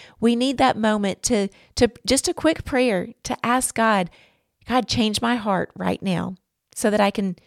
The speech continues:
shepherd my child's heart." So the one step I wanna leave you with today is to make a visual reminder. Create something to remind yourself to just stay calm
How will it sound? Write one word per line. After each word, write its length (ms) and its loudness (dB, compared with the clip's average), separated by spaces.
shepherd 600 0
my 200 -2
child's 440 -4
heart." 400 -10
So 260 4
the 140 2
one 220 0
step 460 4
I 60 2
wanna 240 2
leave 280 -2
you 120 -2
with 240 0
today 520 -2
is 120 -2
to 120 0
make 220 0
a 60 2
visual 800 0
reminder. 640 -2
Create 540 2
something 540 0
to 120 -2
remind 460 0
yourself 560 0
to 140 -4
just 200 0
stay 220 0
calm 580 -2